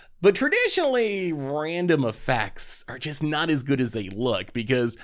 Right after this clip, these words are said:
you're not gonna get the right ability for the situation you're in. So I think if this was controlled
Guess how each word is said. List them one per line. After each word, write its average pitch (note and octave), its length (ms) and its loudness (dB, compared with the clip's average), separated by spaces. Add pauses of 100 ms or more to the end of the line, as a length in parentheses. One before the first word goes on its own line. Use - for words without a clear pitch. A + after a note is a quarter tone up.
(160)
you're E3 140 8
not A#3+ 120 4
gonna A3 140 -2
get F3 180 0
the C#3 360 0
right C#3+ 380 2
ability A2 520 0
for B2 160 0
the A#2+ 140 4
situation G2+ 600 -2
you're D#3 140 0
in. F#3 240 2 (300)
So F3 420 8
I D4 80 6
think C#4+ 220 2
if E4+ 100 4
this A3 180 2
was D3+ 140 0
controlled A2+ 760 -2